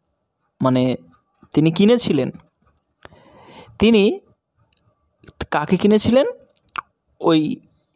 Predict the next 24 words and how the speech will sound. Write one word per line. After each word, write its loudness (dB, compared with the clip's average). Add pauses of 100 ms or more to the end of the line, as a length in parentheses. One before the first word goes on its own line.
(360)
পিটি 2
যেটা 2
আর 0
কি, 0 (540)
"I -2
reared 2
while -2
in -6
West 2
Africa", -4 (720)
মানে 0 (100)
পশ্চিম 0
আফ্রিকায় -2
যখন 0
আমি 0
ছিলাম -2 (1080)
তখন -2
আমি -2
এই -2
পুরুষ, -2
আহ, 0 (540)
পাখি 0
এই 4 (1040)
পিটিকে 0